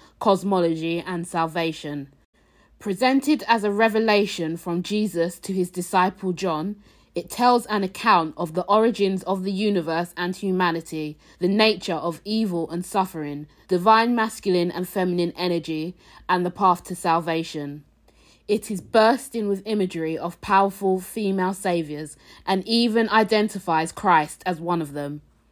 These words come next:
We have Barbelo, who is regarded as the feminine aspect of God. Sophia, an angelic light being who presents the divine wisdom that Christ expressed through his teachings. And Eve,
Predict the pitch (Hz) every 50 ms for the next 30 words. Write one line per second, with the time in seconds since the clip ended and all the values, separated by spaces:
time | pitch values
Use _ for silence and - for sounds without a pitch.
0 | _ _ - 233 254 262 262 262 247 233 190 - 220 214 208 202 208 208 190 165
1 | 147 151 151 156 - _ - - _ _ - 202 196 180 190 196 190 196 233 240
2 | 247 254 254 208 214 - - 190 185 - 175 175 - - 220 220 233 226 226 226
3 | - - 208 208 196 - - - 165 - - - 165 170 165 - - 190 170 151
4 | 151 151 - - _ _ _ _ _ _ _ _ _ - - - 208 208 202 -
5 | - 269 240 214 180 156 156 156 - _ - - - _ - 190 202 196 196 214
6 | 208 208 190 233 233 240 247 262 196 - - 214 202 220 220 214 196 - 175 -
7 | 180 160 156 156 156 156 160 160 - - 190 180 - - 208 185 - 208 196 185
8 | 175 - - 185 170 185 170 165 196 196 202 214 233 226 220 220 208 190 208 -
9 | 165 160 170 170 175 - - - 202 196 196 190 190 190 - 185 185 - - -
10 | - 220 160 156 - - - - 170 - - 185 185 180 185 165 - - - 214
11 | 175 135 - - 160 147 143 143 147 147 - - _ _ _ - - - - -
12 | _ - 190 190 190 180 - - 214 196 180 165 160 160 160